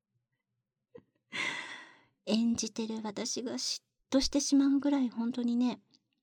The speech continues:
いい女ですよ、さやさんは。そんないい女の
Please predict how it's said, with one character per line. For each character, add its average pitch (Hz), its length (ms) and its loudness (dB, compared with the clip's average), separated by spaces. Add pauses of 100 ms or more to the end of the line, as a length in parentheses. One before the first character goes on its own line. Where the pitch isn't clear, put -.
(240)
い 269 180 10
い 247 60 8
女 233 220 0
で 220 100 -6
す - 160 -8
よ、 196 120 -2 (440)
さ - 160 -8
や 196 80 0
さ 202 140 -6
ん 196 140 2
は。 190 120 -4 (1120)
そ - 180 -8
ん 196 100 0
な 196 100 2
い 240 260 10
い 208 60 0
女 233 320 -2
の 220 160 -4